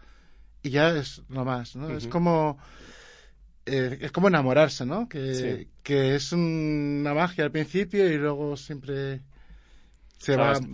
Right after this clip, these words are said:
Speaker 2: vas buscando diferentes
Speaker 1: Sí.
Speaker 2: amores y disfrutándolos, ¿no? De
Speaker 1: Sí,
Speaker 2: ese
Speaker 1: soy,
Speaker 2: momento, por
Speaker 1: soy un
Speaker 2: decirlo de
Speaker 1: poco
Speaker 2: alguna manera.
Speaker 1: promiscuo, eh,
Speaker 2: <laughs>
Speaker 1: en el sentido de, de profesiones.
Speaker 2: Sí.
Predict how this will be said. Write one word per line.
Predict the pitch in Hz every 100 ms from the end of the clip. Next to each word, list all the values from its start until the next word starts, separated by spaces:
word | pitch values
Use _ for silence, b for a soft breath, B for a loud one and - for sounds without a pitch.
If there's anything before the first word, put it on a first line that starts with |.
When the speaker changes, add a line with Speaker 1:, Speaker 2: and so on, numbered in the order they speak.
| -
Speaker 2:
vas | 120 113
buscando | 117 - 123 120
diferentes | 113 120 117 117 120 117 107
Speaker 1:
Sí. | - - 139 123 120
Speaker 2:
amores | 120 127 151 180
y | 156
disfrutándolos, | 131 123 123 127 127 107 101 120
¿no? | 175 202
De |
Speaker 1:
Sí, | 135
Speaker 2:
ese | 139
Speaker 1:
soy, | 117 147
Speaker 2:
momento, | 156 -
por |
Speaker 1:
soy | 151
un | 156
Speaker 2:
decirlo | -
de | 185
Speaker 1:
poco | 214
Speaker 2:
alguna | 180 160
manera. | 180 180
Speaker 1:
promiscuo, | - 143 139
eh, | 135 139
Speaker 2:
<laughs> | 139 151 147
Speaker 1:
en |
el | 147
sentido | 151 143 139 170
de, | 180 180 170 147
de | 123 143 135 131 127
profesiones. | 127 123 123 - 127 123 120 -
Speaker 2:
Sí. | - 107